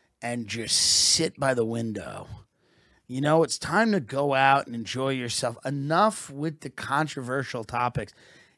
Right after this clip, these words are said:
We gotta be able to find something as a, as a nation, as a culture,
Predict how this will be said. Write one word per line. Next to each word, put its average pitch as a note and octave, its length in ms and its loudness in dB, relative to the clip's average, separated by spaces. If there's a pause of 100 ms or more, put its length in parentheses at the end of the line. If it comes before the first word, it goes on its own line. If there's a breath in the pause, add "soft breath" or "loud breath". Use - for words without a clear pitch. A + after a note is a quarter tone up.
(140)
We D3+ 180 -2
gotta G3+ 340 6
be F#3+ 120 4
able E3 160 2
to C#3+ 80 -4
find C#3+ 380 2
something E3+ 520 0
as A#2+ 140 -4
a, A2+ 180 -10
as A#2 160 0
a A#2+ 80 -2
nation, C#3 520 0
as A#2 120 -4
a A2+ 40 -10
culture, C3 560 -2